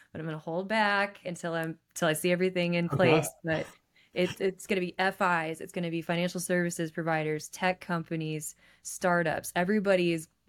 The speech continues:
Speaker 1: gonna be at the table in that conversation. And then you could just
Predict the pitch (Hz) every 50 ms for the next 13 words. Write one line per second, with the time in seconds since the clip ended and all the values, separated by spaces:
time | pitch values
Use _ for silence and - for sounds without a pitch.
0 | _ - 180 190 180 180 170 175 165 - - _ _ _ _ _ _ _ _ _
1 | _ - 170 170 - - 165 - - 165 160 160 170 170 175 170 160 147 - -
2 | - 160 156 165 156 - - 151 147 - - 196 190 185 180 180 175 170 170 165
3 | 160 175 165 160 165 156 - -